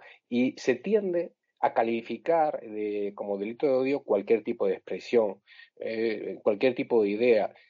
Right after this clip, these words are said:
Y, y lo que es objeto de castigo, desde luego, en los delitos de odio, pues no puede ser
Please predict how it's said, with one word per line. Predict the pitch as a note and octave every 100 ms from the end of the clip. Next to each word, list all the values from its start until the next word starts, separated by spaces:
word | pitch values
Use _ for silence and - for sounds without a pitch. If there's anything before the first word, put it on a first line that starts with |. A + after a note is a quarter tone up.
| _ _
Y, | A2+ A#2+ A#2+ A#2+ - A#2+
y |
lo | A#2+ A#2
que | C#3
es | D3
objeto | - F3+ F3
de | E3
castigo, | D#3 C#3 - E3+ D3+
desde | B2
luego, | B2+ C#3
en | A2
los | G2+
delitos | G2+ B2 A#2+
de | B2
odio, | C#3 C3 C3+ - - _
pues | G#2+ G2+
no | B2+ -
puede | E3+
ser | B2+ B2+ A#2+